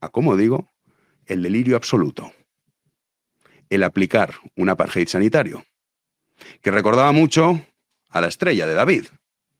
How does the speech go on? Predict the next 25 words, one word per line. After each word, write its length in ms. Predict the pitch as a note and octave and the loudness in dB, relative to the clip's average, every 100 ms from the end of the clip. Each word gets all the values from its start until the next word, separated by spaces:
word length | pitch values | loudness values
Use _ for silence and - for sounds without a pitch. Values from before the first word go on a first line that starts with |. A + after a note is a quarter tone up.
| _ _ _ _ _ _ _ | _ _ _ _ _ _ _
En 160 | G2 | -2
este 220 | G#2 - A#2+ | -2 0 0
caso, 480 | C3 C3 D#3 E3+ - _ _ _ | 2 2 0 -2 -6 _ _ _
era, 300 | - G2+ A2+ | -4 -2 -2
como 280 | A#2 G#2 G2 | -4 -2 0
digo, 320 | F#2+ G2+ G#2 _ _ | 2 0 -4 _ _
un 300 | A2 G#2+ B2 - | 0 0 -2 -10
pasaporte, 720 | F#2+ - - D#2 - C#2+ - _ _ | -8 -8 -6 -6 -6 -12 -14 _ _
un 200 | G2 F2+ | -2 -2
Q 320 | D#2+ - F2 | -4 -2 2
R 240 | C#3 D#3+ - _ - | 4 2 -4 _ -10
que 80 | - | -2
uno 140 | G#2+ | 0
tenía 260 | G#2+ F2+ G2 | 0 0 0
que 80 | E2+ | 0
tener 140 | E2+ | 0
en 60 | F#2+ | -2
su 140 | F2+ | -2
teléfono 340 | D2 C#2 - G#1+ | -4 -6 -8 -10
móvil. 340 | - - - _ _ _ _ _ _ _ _ _ _ - - - | -12 -14 -18 _ _ _ _ _ _ _ _ _ _ -20 -20 -6
Y 260 | A2+ A#2 A2+ | 2 4 6
mientras 340 | A#2 A2+ A#2 | 4 2 0
nos 100 | A2+ | 0
daban 200 | A#2+ C3+ | 0 0
lecciones 720 | C#3 - C#3 C#3 C#3 - - | 0 0 0 2 0 -2 -8